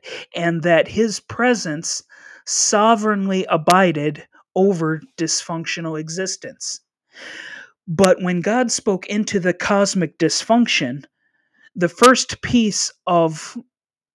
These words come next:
order and function to now take shape in the beginning is time. Time is the first domino to fall. Time is where,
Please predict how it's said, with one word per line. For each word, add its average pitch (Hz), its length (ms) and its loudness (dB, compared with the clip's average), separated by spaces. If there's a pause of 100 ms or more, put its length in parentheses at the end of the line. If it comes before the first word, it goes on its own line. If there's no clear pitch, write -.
(160)
order 196 380 4
and 160 120 -4
function 190 440 -4
to - 120 -6
now 175 400 -2
take 160 240 -8
shape 214 480 -2 (360)
in 190 280 0
the 175 140 4
beginning 165 800 -2 (240)
is 160 580 0 (640)
time. 175 480 -8 (1300)
Time 196 520 0
is 160 260 -6
the 160 100 -6
first 185 360 -4
domino 143 460 -4 (300)
to 156 100 -8
fall. - 360 -18 (680)
Time 196 440 -2
is 160 160 -6
where, 160 460 -4